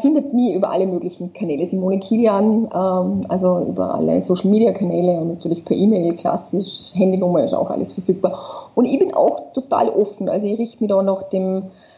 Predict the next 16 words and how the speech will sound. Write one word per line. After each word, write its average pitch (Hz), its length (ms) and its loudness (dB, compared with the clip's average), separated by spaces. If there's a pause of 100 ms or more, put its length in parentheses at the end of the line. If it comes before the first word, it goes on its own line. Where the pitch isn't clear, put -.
(180)
äh, - 60 0
optimalen 180 840 2
Kommunikationskanal 196 1080 -2
des 190 180 -8
Gegenübers, 277 680 2
weil 214 340 -2 (1080)
für 208 80 -4
mich 208 380 -2
machen 185 300 0
alle - 180 -6
Sinn, - 260 -12
also - 160 -12
das - 120 -6
ist 185 120 -8
total - 280 -4
okay. - 200 -10